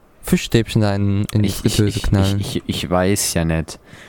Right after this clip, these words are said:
Speaker 2: Das ist, ich mag das nicht, wenn du im Voraus aufnimmst.
Speaker 1: Im Voraus? Ja, warum denn nicht?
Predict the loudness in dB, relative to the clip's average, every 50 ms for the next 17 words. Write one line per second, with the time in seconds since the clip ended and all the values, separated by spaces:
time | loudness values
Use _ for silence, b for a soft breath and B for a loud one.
0 | B B B -6 -4 -4 -2 -2 -2 -2 -4 -6 -8 -6 -2 0 2 2 2 2
1 | 0 -2 -2 0 -4 -2 0 0 0 0 2 0 0 0 -2 -2 -4 -2 0 0
2 | 2 2 0 -2 -2 -4 -4 -4 -4 -4 -4 -4 -4 -4 -4 -8 -10 -18 -20 _
3 | _ _ _ -20 _ _ -20 _ _ _ _ _ _ _ -20 _ -4 -4 0 2
4 | 2 2 2 2 0 0 0 -2 -4 -4 -6 -4 -4 -2 -2 0 0 0 0 0
5 | 0 0 -2 -2 -6 -12